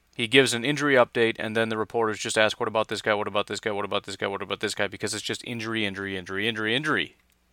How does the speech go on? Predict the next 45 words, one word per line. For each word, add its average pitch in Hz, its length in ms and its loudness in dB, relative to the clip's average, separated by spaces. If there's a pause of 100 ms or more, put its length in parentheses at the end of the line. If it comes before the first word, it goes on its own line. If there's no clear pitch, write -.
(120)
Um, 107 220 -2
Atari 135 360 4
Bigby, 123 540 2 (200)
for - 300 -2
the 117 100 0
record, 113 380 2
was 107 240 2
out 117 300 4
for 117 240 -2
this 107 200 -2
game, 117 360 0
along 101 320 -4
with 107 180 -4
Nick 110 260 -2
Barnett, 117 440 6
along 101 280 -2
with 104 120 -6
Morgan 117 380 0
Burnett, 113 420 4
along 98 300 -4
with 107 180 -6
Brandon 113 320 0
Chiller. 123 440 -2 (360)
Jermichael 113 320 2
Finley 135 300 2
still 117 240 2
on 107 120 6
I 104 160 6
R. 98 200 6
Ryan 113 260 2
Grant 120 340 2
on 107 140 6
I 104 160 4
R. 98 80 2
Corey 123 360 -2
Hall 131 340 6
was 107 120 0
out 101 200 8
for - 100 -16
this 101 220 -6
game. 101 200 -4
Justin 110 380 -4
Harrell, 117 340 2
I 101 240 4
R. 98 320 4